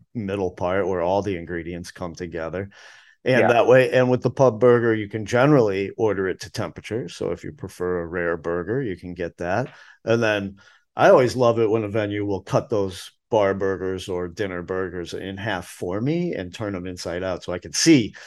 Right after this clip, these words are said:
Speaker 1: how they've cooked it before I
Speaker 2: Yeah.
Speaker 1: even bite into it.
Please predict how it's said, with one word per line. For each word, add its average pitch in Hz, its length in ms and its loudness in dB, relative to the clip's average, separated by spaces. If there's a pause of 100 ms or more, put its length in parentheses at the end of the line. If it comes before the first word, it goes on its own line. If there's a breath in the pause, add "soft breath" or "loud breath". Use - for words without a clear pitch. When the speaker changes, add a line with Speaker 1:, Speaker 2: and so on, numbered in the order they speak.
(320 loud breath)
Speaker 1:
how 113 200 2
they've 90 260 -4
cooked - 280 0
it 82 200 -8
before 85 420 -6
I 85 320 -6
Speaker 2:
Yeah. 90 200 -2
Speaker 1:
even 80 100 -12
bite 80 260 -10
into 85 340 -10
it. 82 140 -10